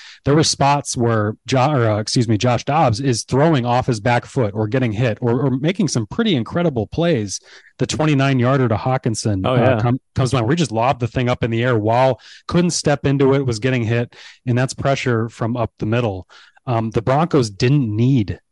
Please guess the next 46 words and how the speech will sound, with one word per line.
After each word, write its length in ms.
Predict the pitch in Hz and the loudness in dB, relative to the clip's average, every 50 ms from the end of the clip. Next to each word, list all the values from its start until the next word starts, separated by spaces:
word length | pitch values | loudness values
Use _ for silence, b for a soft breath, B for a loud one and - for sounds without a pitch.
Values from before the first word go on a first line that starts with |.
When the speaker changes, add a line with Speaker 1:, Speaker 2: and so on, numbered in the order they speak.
| _ - | _ -6
Speaker 1:
to 120 | - 117 | -6 -4
blitz 580 | 95 101 110 120 113 92 - - - - - - 104 | -2 -2 -2 -2 -2 -4 -6 -8 -10 -10 -8 -6 -4
really 180 | 117 120 113 | -2 -2 -2
much 260 | 104 107 117 117 - | 0 0 -2 -2 -2
at 60 | 113 107 | 0 0
all 280 | 110 113 110 101 98 | 2 2 2 2 0
in 180 | 107 120 113 110 | -2 -2 0 0
this 180 | 107 101 - | 0 0 -2
game. 400 | - - 120 120 113 104 98 98 | -2 -2 0 0 0 0 -2 -4
And 300 | 104 110 135 127 113 113 | -6 -4 -2 -2 0 0
they 80 | 117 113 | 0 0
decided 420 | 110 107 - 143 131 131 127 123 | 0 -2 0 0 0 2 2 0
at 80 | 123 - | 0 0
the 160 | - 110 110 | 0 0 0
<laughs> 80 | - 175 | 2 0
end, 140 | 151 127 107 | 0 0 0
"You 80 | 113 | 0
know 100 | 120 131 | 0 0
what? 220 | 131 131 135 127 107 | 0 0 0 0 -2
We're 100 | 127 131 | -2 -2
not 160 | 139 131 - | -2 -2 -2
gonna 180 | 139 123 110 | -2 -2 -2
risk 320 | 101 110 120 113 - - - | 0 0 -2 -2 -4 -4 -4
it. 160 | 107 101 - B B B B B B B B B B | -4 -4 -4 B B B B B B B B B B
We're 100 | - 117 | -4 -4
just 140 | 110 113 - | -2 -2 -2
gonna 100 | 131 120 | -2 -2
try 160 | 107 - 127 | -2 0 -2
and 140 | 113 107 101 | -2 -2 -2
force 280 | - 123 113 113 101 - | -2 0 0 0 -2 -2
the 140 | - 104 107 | -2 -2 -2
issue." 400 | 117 - - - 107 101 98 113 | -2 -2 -2 -2 -2 0 -2 -2
And 160 | 127 131 120 | -2 -2 -2
the 60 | 117 | 0
Vikings 340 | 110 131 135 - 160 151 127 | 0 0 0 0 0 -2 0
weren't 220 | - 123 143 139 135 | 0 0 0 0 0
ready 220 | 131 147 156 113 | 0 0 0 -2
for 260 | - - 98 87 82 | -4 -6 -10 -10 -10
it. 80 | 82 - - | -10 -8 -4
And 280 | 131 120 117 110 104 - B B B B B B | -2 0 0 0 -2 -6 B B B B B B
I, 240 | 127 131 135 131 | -6 -4 -2 -2
I 60 | 135 - | -2 0
think 180 | - 156 139 | 0 -2 -2
of 80 | 147 113 | -2 0
the 120 | 123 117 | 0 2
one 500 | 113 117 123 131 135 131 127 117 104 90 | 2 2 2 2 2 0 -2 -4 -4 -8